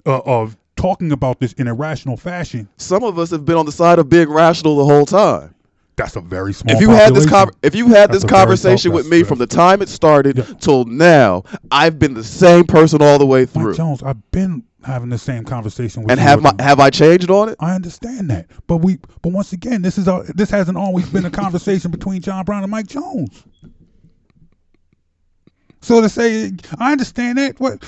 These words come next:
Speaker 1: once again, you like, <sighs> man, you like, my, shout out to my, shout out to my dude Kareem. Shout out to Kareem, 'cause Kareem always, when I argue with Kareem, Kareem loves to talk about his past like I wasn't there.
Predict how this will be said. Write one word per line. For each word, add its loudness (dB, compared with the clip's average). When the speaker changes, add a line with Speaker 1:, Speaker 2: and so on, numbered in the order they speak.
Speaker 1:
once 0
again, -12
you -2
like, -4
<sighs> -8
man, -6
you -2
like, -6
my, -14
shout -10
out -8
to -12
my, -10
shout -18
out -10
to -12
my -10
dude -8
Kareem. -18
Shout -6
out -6
to -16
Kareem, -12
'cause -10
Kareem -8
always, -2
when -6
I -8
argue -2
with -4
Kareem, -10
Kareem -6
loves -4
to -16
talk -10
about -10
his -10
past -16
like -16
I -10
wasn't -8
there. -14